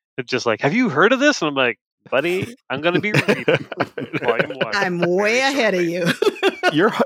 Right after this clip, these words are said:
Speaker 2: you're not reading, you're hosting that
Speaker 1: Oh, yeah, I'm
Speaker 2: episode.
Speaker 1: hosting it. Oh, my God.
Speaker 2: Yeah, that's the, the Dick Fight Island is the chip episode, which I think
Speaker 1: <laughs>
Speaker 2: we all knew was eventually gonna happen.
Speaker 1: Yeah.
Speaker 2: So, yeah, B L Metamorphosis was really,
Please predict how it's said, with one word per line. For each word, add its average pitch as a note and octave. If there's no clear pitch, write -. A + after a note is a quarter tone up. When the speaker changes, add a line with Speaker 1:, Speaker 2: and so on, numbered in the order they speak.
Speaker 2:
you're A#3+
not B3+
reading, F3
you're F#3
hosting E3
that G#2
Speaker 1:
Oh, G2+
yeah, F3
I'm F#2
Speaker 2:
episode. F#2
Speaker 1:
hosting D3+
it. G#2
Oh, C3
my G2+
God. A2+
Speaker 2:
Yeah, C#3+
that's D#3+
the, B2
the C#3+
Dick F3+
Fight D#3
Island D3+
is A2+
the A#2
chip D3
episode, G#2
which G#2+
I A2
think C3
Speaker 1:
<laughs> -
Speaker 2:
we C3
all B2+
knew B2
was G#2+
eventually G2+
gonna F2+
happen. F#2
Speaker 1:
Yeah. A#2
Speaker 2:
So, G#3
yeah, B3
B C3
L D#3
Metamorphosis D3
was A2+
really, G2